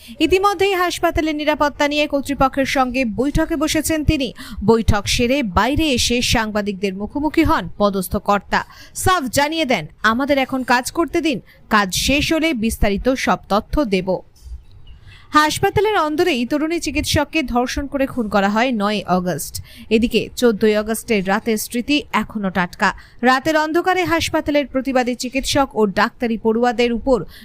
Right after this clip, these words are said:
নির্মম হামলা চালায় দুষ্কৃতীরা। ভাঙচুর চলে হাসপাতালে। এরপর থেকে নিরাপত্তার দাবিতে সরব হয়েছেন চিকিৎসক ও পড়ুয়ারা।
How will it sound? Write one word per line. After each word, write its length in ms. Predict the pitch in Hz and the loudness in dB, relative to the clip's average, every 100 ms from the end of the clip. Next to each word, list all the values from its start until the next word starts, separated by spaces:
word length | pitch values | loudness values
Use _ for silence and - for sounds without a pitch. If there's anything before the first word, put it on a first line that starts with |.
| - | -2
নির্মম 460 | 240 330 349 349 254 | 2 2 2 0 0
হামলা 480 | 233 240 - 254 | 0 0 2 0
চালায় 380 | 220 226 214 254 | 2 2 2 0
দুষ্কৃতীরা। 720 | 190 208 - - 180 190 190 - - - - - | 0 -4 -4 -6 -2 0 0 -2 -14 -20 -16 0
ভাঙচুর 420 | 247 320 349 403 | 2 2 2 0
চলে 260 | - 370 339 | 2 2 2
হাসপাতালে। 540 | 330 302 - 302 247 | 2 0 0 0 -2
এরপর 400 | 180 208 196 214 | 0 -2 2 0
থেকে 300 | 208 233 277 | 0 -2 0
নিরাপত্তার 580 | 269 233 214 214 - 208 | 0 0 0 0 0 2
দাবিতে 360 | 202 220 220 226 | 2 2 2 2
সরব 380 | - 247 285 269 | 2 2 2 2
হয়েছেন 360 | 294 311 302 | 0 0 -2
চিকিৎসক 520 | 262 226 214 - 254 233 | -4 -2 -2 2 0 0
ও 120 | 208 190 | -4 0
পড়ুয়ারা। 500 | 208 208 190 190 190 | 0 2 2 0 -2